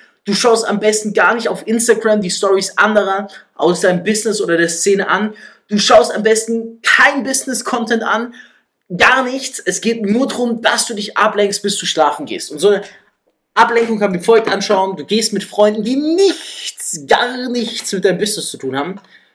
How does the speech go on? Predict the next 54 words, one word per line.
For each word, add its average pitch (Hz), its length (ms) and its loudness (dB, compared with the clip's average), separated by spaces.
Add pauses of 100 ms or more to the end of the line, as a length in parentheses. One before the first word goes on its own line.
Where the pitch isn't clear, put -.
(120)
Gehst 165 200 0
du 151 40 -8
eine 143 80 -2
Shisha 202 440 2
rauchen, 165 420 0
du 294 80 0
triffst - 320 -2
dich 285 120 -6
mit 247 120 2
alten 226 240 2
Kollegen, 233 300 -2
die 254 80 0
nichts 285 520 0
mit 277 120 0
deinem 247 100 0
Business 214 300 -6
zu 175 100 -8
tun 143 180 -8
haben. 117 140 -6
Das 202 160 2
ist 180 140 -4
wichtig. 180 180 -2
Es 190 100 0
darf - 160 2 (220)
kein 226 400 2
Wort 220 180 0
an 190 120 -4
dem 185 140 -2
Abend 180 180 -2
übers 160 180 0
Business - 280 -4
fallen. 151 300 -2 (560)
Du 269 100 -2
gehst 320 280 0
ins 226 180 -4
Kino 156 440 -4
zum 151 180 -6
Beispiel 156 380 2
mit 254 160 -2
Freund 143 420 0
oder 202 220 4
Freundin. 156 440 0
Jetzt 220 180 4
wirst 226 180 -2
du - 20 -4
sagen, 214 320 0 (260)
„Fabian, 160 380 0
das 127 80 -6
ist 131 60 -4
ja 123 80 -2
gar 123 160 0
keine 127 280 -2
M 143 120 -4
M 135 120 -6